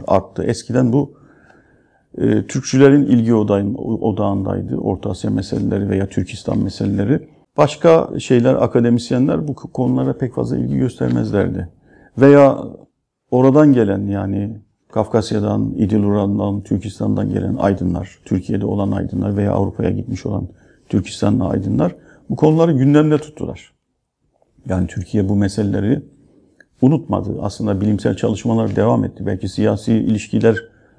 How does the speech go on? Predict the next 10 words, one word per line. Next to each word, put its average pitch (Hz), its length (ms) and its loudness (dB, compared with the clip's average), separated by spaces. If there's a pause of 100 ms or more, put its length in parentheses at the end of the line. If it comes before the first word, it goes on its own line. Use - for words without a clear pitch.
(120)
azaldı 123 400 2
ama 180 300 -2 (640)
bilimsel 117 360 4
çalışmalar 143 540 0
oldu, 143 380 0
yayınlar 113 460 2
oldu. 135 360 0
Türk - 220 -6
Kültürü 120 360 -2
Enstitüsü 117 680 -2